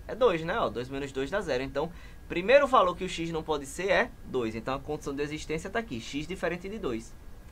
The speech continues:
Na segunda fração, que é cento e oitenta dividido por x, já que o x não pode ser zero, então a segunda condição de existência é que esse x tem que ser um número diferente de zero. Sabendo as condições de existência,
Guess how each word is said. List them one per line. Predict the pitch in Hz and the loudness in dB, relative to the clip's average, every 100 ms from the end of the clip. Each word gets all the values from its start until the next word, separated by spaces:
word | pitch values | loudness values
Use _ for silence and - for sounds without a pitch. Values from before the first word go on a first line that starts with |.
| - - - - | -16 -16 -14 -8
Na | 160 202 220 | 2 6 6
segunda | 220 190 156 160 135 120 | 4 -4 -2 0 2 2
fração, | - 180 180 165 220 | 0 0 0 -4 -4
que | 180 | -4
é | 160 | -6
cento | - 151 147 135 | -6 -10 -8 -6
e | 131 | -2
oitenta | 123 - 110 107 | -4 -4 -10 -8
dividido | 117 202 190 131 110 101 98 - | -6 -6 -4 -6 -6 -6 -8 -6
por | 190 202 | -6 -6
x, | - 131 - - - - - - | -8 -10 -10 -14 -14 -16 -14 -8
já | 147 180 | 4 4
que | 180 165 | 4 -4
o | |
x | 156 - 151 123 - - | -4 -2 -2 -2 -6 -6
não | 139 165 | 0 0
pode | 160 120 120 | 2 0 0
ser | 196 214 | -6 0
zero, | 185 190 - - - | 2 2 0 -10 -10
então | 139 135 139 | -10 0 0
a | 160 | 0
segunda | 160 147 170 | -2 -2 -2
condição | 170 160 156 135 | -2 -6 -4 -4
de | |
existência | 147 165 175 165 185 185 | -2 -4 -6 -6 -6 -8
é | |
que | - 160 | -6 -6
esse | 165 165 | -4 -8
x | - 135 143 | -4 -4 -4
tem | 160 156 | -6 -4
que | |
ser | 147 | -4
um | |
número | 127 127 151 | -2 -2 -4
diferente | 143 139 120 135 170 | -6 0 0 0 -4
de | 117 143 240 - - - - | -4 -4 -4 -8 -16 -14 -6
zero. | 110 78 - - - - - - - | -4 -4 -8 -14 -16 -14 -16 -14 0
Sabendo | 285 226 220 | 2 4 2
as | 208 | 0
condições | - 185 - 165 165 | -4 -8 -6 -6 -2
de | |
existência, | 170 196 202 220 262 233 - | -4 -4 -6 -4 -2 -4 -8